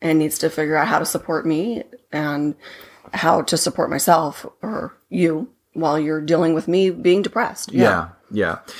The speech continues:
Speaker 2: And we talked about some of these things ahead of time, and, you know, you, you went to some really good resources. I disagreed with some of these things. So you'll get a couple of different opinions. So my
Speaker 1: <laughs> You disagreed with me.
Speaker 2: Well,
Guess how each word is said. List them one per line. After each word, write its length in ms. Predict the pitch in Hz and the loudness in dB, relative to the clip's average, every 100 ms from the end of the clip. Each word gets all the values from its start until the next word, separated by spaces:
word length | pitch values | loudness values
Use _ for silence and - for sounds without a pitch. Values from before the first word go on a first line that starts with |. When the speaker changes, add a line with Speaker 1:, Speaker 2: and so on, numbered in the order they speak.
| - | -6
Speaker 2:
And 120 | - 151 | 2 4
we 80 | |
talked 280 | 170 190 240 | 6 4 4
about 200 | 285 240 | 4 4
some 180 | - 170 | 4 2
of 60 | 151 | 4
these 240 | 139 - | 2 2
things 200 | 139 131 | -2 0
ahead 280 | 110 110 113 | 0 2 2
of 100 | 110 | 2
time, 500 | 98 98 92 90 98 | -2 -2 -2 -6 -8
and, 440 | 101 101 98 95 92 - - _ - | -4 0 0 0 -4 -12 -20 _ -6
you 140 | 110 | -2
know, 60 | 107 | 2
you, 300 | 117 117 101 123 | 2 2 -2 -2
you 280 | 117 127 113 110 | 2 2 2 -2
went 240 | 104 110 101 | 0 0 -2
to 60 | |
some 240 | 101 113 107 | -2 0 2
really 200 | 107 101 | 2 2
good 200 | 101 92 | 0 0
resources. 880 | 139 147 139 120 117 123 120 113 - - _ | 2 2 4 2 2 0 -2 -4 -12 -20 _
I 140 | 120 175 | 0 2
disagreed 580 | 185 170 175 147 165 139 | 2 0 -2 -2 -2 -2
with 100 | - | -4
some 160 | 95 | -6
of 60 | 87 | -6
these 160 | 80 | -8
things. 240 | - 76 - | -10 -8 -2
So 420 | 120 117 117 120 | 2 4 4 2
you'll 180 | 117 123 | 0 0
get 240 | 110 139 127 | 2 2 2
a 80 | 123 | 0
couple 360 | 139 131 151 | 0 2 2
of 100 | 139 | 2
different 300 | 123 123 135 | 0 -2 -4
opinions. 640 | 123 123 113 113 110 113 - - - - | -4 -4 -4 -2 -4 -6 -10 -18 -20 -10
So 580 | - 135 131 127 131 - _ | 2 6 6 4 0 -8 _
my 460 | 135 117 113 120 139 | -4 -2 2 2 2
Speaker 1:
<laughs> 480 | 151 143 135 123 - _ _ _ - | 0 -2 -4 -6 -10 _ _ _ -8
You 60 | 349 - | -8 -4
disagreed 520 | 233 - - 160 135 | -4 -4 -8 -10 -12
with 120 | - | -10
me. 100 | 165 | -2
Speaker 2:
Well, 320 | 185 180 175 | 2 4 4